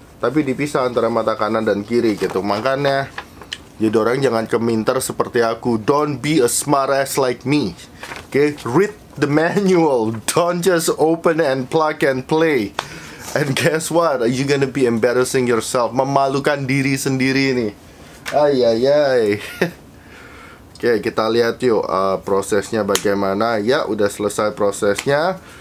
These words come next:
Sekarang aku lagi bu-, oh, lagi coba buka aplikasinya. Eh, ini aplikasi three sixty. Oke. And V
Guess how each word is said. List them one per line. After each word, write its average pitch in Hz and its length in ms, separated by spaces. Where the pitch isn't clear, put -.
Sekarang 117 480
aku 101 240
lagi 113 240
bu-, 98 240
oh, 107 240
lagi 104 240
coba 98 320
buka 95 320
aplikasinya. 107 960
Eh, 92 380
ini 101 80
aplikasi 101 640
three 101 160
sixty. 139 1120
Oke. 143 1120
And 101 1200
V 113 240